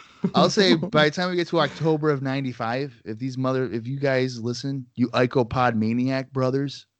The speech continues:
Speaker 1: and sisters, I guess. Maybe there's a woman listening. I doubt it. But if you don't do this shit, that October third episode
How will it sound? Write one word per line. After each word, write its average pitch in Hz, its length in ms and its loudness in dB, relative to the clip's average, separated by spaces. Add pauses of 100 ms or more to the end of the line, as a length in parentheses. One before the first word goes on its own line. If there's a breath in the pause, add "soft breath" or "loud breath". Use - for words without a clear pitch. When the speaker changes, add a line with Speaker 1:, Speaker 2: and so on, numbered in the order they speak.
(920)
Speaker 1:
and 95 180 -8
sisters, 107 440 -2
I 104 60 -4
guess. 107 240 -6
Maybe 90 220 -2
there's 90 220 -4
a 82 60 -6
woman 82 280 -4
listening. 87 320 -4
I 80 60 -6
doubt 76 200 -6
it. 95 140 -6 (120)
But - 320 0 (1300)
if 113 80 -6
you 123 60 6
don't 127 180 4
do 117 100 2
this 95 140 0
shit, 76 280 -8 (800)
that 113 240 2
October 147 840 0 (460)
third 139 580 2
episode 139 720 0